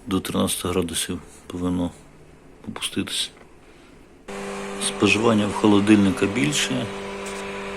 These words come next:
П'ять з половиною ампер.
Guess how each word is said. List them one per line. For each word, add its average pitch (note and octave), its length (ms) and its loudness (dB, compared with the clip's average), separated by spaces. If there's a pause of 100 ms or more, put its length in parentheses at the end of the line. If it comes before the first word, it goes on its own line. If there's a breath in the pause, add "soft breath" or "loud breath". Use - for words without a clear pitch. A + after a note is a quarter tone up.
(800)
П'ять G#2+ 300 2 (460)
з - 40 -4
половиною G2+ 560 2
ампер. G2+ 380 0